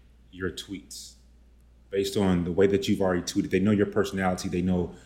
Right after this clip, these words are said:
like, your political viewpoint, X, Y, Z, right? Um, and so people know what I would normally say. It would be something more along the lines of respect that woman, but I'm gonna go a little bit different with this one. And it's still, the, I feel, I feel truly about it,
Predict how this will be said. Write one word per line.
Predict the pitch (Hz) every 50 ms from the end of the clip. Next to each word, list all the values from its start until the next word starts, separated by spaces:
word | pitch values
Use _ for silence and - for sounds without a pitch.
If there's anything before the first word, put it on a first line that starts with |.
| - - -
like, | - 90 92 - - -
your | 98 92 87
political | - - 120 123 123 - 123 107
viewpoint, | 92 110 113 - - 107 104 104 104
X, | - 101 - -
Y, | 98 90 82
Z, | 78 85 80 - -
right? | 82 82 76 - - - - - - - - - - - -
Um, | 98 98 95 92 80 62 - - - - - - - - - - -
and | - 104 101 -
so | - 117 107 101 98 98 95 - - - - - - - - - - - - - - - - - - - -
people | - 139 131 - 110
know | 104 107 113 107
what | 101 101 101
I | 92
would | 87 85 78 82
normally | 90 117 156 175 180 190 202
say. | 190 - - - - - 123
It | - - -
would | 135 123
be | 117
something | 110 - 131 110 110 101
more | 107 110 107
along | 101 98 101 101 98
the | 95
lines | 95 95 92 87 92
of | 82
respect | 90 87 - - - 101 95 -
that | 107 101 92
woman, | 95 98 98 92
but | 80 95 98
I'm | 104 107
gonna | 107 101
go | 104 104
a | 95
little | 95 92 90
bit | 78 90 82
different | 80 87 78 - 80 76
with | 73 73 -
this | 78 73 - -
one. | - - - - - - - - - -
And | 120 120
it's | 120 117
still, | - - 170 151 131 110 - - - - -
the, | 104 101 - -
I | - -
feel, | - - 131 - - - - -
I | -
feel | - - 107 98
truly | - - - 120 92 85 90 90 85
about | 80 85 95 90 78 80
it, | -